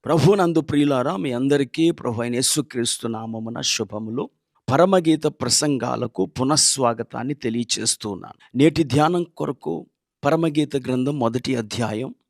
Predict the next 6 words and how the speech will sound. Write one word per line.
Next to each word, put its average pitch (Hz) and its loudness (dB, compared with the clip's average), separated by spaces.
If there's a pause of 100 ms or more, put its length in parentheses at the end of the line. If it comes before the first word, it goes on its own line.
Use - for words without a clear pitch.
(220)
ఎనిమిదవ 160 6
వచనములోని 127 0
మొదటి 131 -2
వాక్యాన్ని 113 -4
చదువుకుందాం. 107 -2 (280)
"నారీమణి, 190 6